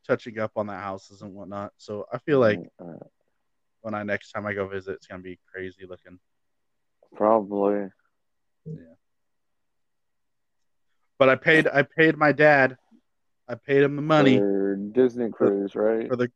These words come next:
Speaker 1: yep, for the cruise. So now I don't have to worry about it. Any money I get now is extra.
Speaker 2: Yeah, well, not really extra. You still gotta pay your bills while you're gone.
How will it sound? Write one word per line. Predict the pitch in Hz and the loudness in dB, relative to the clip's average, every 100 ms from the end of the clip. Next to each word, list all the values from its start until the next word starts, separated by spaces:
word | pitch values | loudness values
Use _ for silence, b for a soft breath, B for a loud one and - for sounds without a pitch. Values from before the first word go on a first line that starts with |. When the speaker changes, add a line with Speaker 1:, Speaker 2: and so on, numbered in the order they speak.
| 131 | -2
Speaker 1:
yep, | 131 - | -2 -2
for | 120 | -10
the | 117 | -8
cruise. | - 143 131 117 | 0 4 4 2
So | 120 | -4
now | 113 123 | -2 2
I | 127 | 2
don't | 131 | 2
have | 127 | -2
to | |
worry | 123 131 | 4 4
about | 123 110 107 | 4 2 -2
it. | 104 | -2
Any | 120 120 | -4 -2
money | 123 123 | 0 0
I | 117 | -4
get | 113 123 | -2 -4
now | 117 123 127 | 0 2 2
is | 113 104 _ _ - | 0 -4 _ _ -6
extra. | 131 - - 110 104 _ _ _ _ _ _ _ _ _ | -6 -6 -12 -8 -8 _ _ _ _ _ _ _ _ _
Speaker 2:
Yeah, | 117 117 120 147 175 160 160 165 160 | -20 -10 -6 -4 -4 -2 0 -2 -6
well, | 143 120 117 | -2 0 0
not | 147 - | -2 -6
really | 104 127 156 69 | -6 -6 -6 -10
extra. | 98 - 117 | -14 -12 -12
You | 110 | -12
still | - | -14
gotta | 135 123 | -10 -10
pay | 110 123 | -8 -8
your | 117 104 | -8 -6
bills | 107 117 113 | -4 -6 -6
while | 107 95 | -8 -8
you're | 90 | -10
gone. | 80 98 95 85 85 | -10 -10 -10 -14 -20